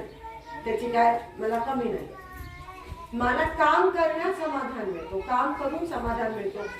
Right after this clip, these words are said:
आणि एकदा काम दिल्यावर ते चॅलेंज म्हणून मी घेते, आव्हान म्हणून, की आता मी घेणारच आणि केल्याशिवाय मी गप्पा बसणार नाही. कारण का माझा, कारण का हा माझा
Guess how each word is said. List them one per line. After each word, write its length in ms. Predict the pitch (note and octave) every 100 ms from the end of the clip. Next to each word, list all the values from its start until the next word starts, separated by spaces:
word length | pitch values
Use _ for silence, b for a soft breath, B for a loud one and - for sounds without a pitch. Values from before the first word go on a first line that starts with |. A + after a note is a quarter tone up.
| - -
आणि 160 | C#4+ D4+
एकदा 220 | C#4+ E4+
काम 340 | E4+ D4+ E4 E4
दिल्यावर 340 | D#4+ D#4 D#4+
ते 200 | - E4
चॅलेंज 540 | - C4+ C#4 D#4+ F4 E4
म्हणून 280 | D#4 D#4+ D#4+
मी 120 | D#4
घेते, 340 | - G3+ G3+
आव्हान 380 | E3+ A3+ C4+ D#4+
म्हणून, 300 | D4+ A#3+ F#3 - - - - - -
की 60 | D#4
आता 260 | C#4 D4+
मी 160 | D#4 D#4+
घेणारच 600 | - C4 C#4 D#4 F4+ F4
आणि 220 | D4+ E4+ -
केल्याशिवाय 640 | A#3+ A#3+ B3+ - B3 C#4
मी 180 | C4+ B3
गप्पा 320 | G#3+ - B3
बसणार 440 | A#3 G3 - G#3 G3+
नाही. 200 | F#3+ G3 - - - - -
कारण 240 | B3 - -
का 140 | -
माझा, 420 | - - - - E4+ - - - - - - - - - -
कारण 360 | D4 C#4+ D#4
का 80 | F#4
हा 180 | F#4+ F#4
माझा 280 | D#4 D4+